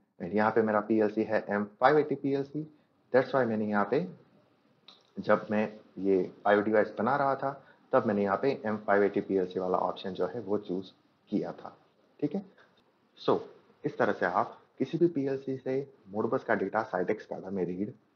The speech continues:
कर सकते हैं, ठीक है? जैसा कि हमने यहाँ पे देखा,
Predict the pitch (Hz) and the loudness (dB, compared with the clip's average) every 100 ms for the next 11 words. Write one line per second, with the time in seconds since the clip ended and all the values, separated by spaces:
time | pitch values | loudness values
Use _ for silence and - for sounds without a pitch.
0 | - 87 - - 85 - 87 _ _ _ | -2 -2 -2 -12 -12 -10 -12 _ _ _
1 | _ - 151 190 196 _ _ 98 - - | _ -8 -6 -4 -8 _ _ -4 0 0
2 | 104 90 92 92 87 87 117 131 _ _ | -2 -6 -8 -8 -10 -4 -4 -4 _ _
3 | - 85 - | -4 -4 -2